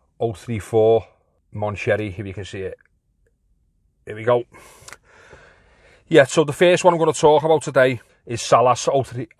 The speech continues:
oh one three Salas. Now, this is a bit inspired by Baccarat Rouge five forty, which are really one of my favourite scents. I really enjoy it. Now, I have worn this a few times, so I can give you a good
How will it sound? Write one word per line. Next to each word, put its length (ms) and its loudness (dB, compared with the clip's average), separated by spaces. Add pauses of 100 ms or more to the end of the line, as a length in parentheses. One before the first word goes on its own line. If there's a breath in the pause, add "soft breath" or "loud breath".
(140)
oh 180 4
one 200 4
three 200 -10
Salas. 600 -2 (880)
Now, 140 -2
this 160 -6
is 140 -10
a 40 -12
bit 140 -2
inspired 480 -4
by 120 2
Baccarat 360 -2
Rouge 220 -10
five 240 -2
forty, 360 -4
which 200 -6
are 180 -4 (300 loud breath)
really 300 -2
one 260 0
of 40 2
my 120 0
favourite 360 -2
scents. 280 -2
I 80 4
really 260 0
enjoy 320 -4
it. 120 -4 (180)
Now, 80 4
I 20 6
have 140 6
worn 180 6
this 140 -6
a 40 -10
few 200 -10
times, 340 -4
so 140 0
I 20 2
can 100 -4
give 140 -8
you 80 -4
a 60 -4
good 280 -6